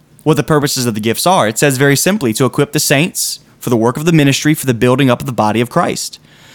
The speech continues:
until we all attain the unity of the faith and the knowledge of the Son of God, to mature manhood,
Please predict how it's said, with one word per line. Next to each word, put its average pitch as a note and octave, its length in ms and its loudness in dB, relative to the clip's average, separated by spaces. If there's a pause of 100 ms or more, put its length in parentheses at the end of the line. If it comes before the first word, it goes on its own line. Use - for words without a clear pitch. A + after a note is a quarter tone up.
(140)
until D3 240 4
we D#3 120 6
all C3 300 4
attain D#3+ 300 2
the D3+ 80 4
unity C3+ 420 4
of F3 100 2
the G3 60 2
faith B2 320 0
and C3 140 2
the B2 60 4
knowledge A#2+ 400 2
of C3 40 0
the C3+ 80 0
Son B2+ 220 0
of D3 100 -2
God, A2 300 2 (200)
to C#3+ 120 4
mature C#3 400 4
manhood, A#2+ 480 2